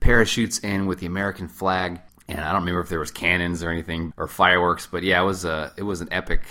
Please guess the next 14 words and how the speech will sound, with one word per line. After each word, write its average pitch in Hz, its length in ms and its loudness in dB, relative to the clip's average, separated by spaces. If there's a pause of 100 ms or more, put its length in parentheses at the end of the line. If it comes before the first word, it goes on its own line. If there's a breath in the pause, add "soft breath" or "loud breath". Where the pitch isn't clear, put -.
(140)
start. 85 380 0
And 95 80 -4
it's 117 100 -2
a 143 60 2
big 92 340 0
race. 87 480 -2 (180)
And 85 140 -8
you 82 80 -6
go 92 140 2
all 95 100 8
through 95 200 0
Washington, 92 680 0 (240)
D 92 120 -6
C. 117 520 -2